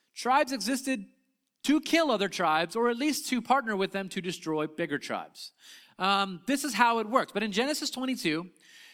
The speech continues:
you see God saying, "I will make for myself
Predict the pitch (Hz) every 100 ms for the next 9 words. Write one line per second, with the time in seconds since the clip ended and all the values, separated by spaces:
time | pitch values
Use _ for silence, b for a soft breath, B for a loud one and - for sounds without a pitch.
0 | B 208 247 - - 311 277 170 240 240
1 | 190 208 190 196 175 208 214 185 185 202
2 | 214 214 190 190 147 143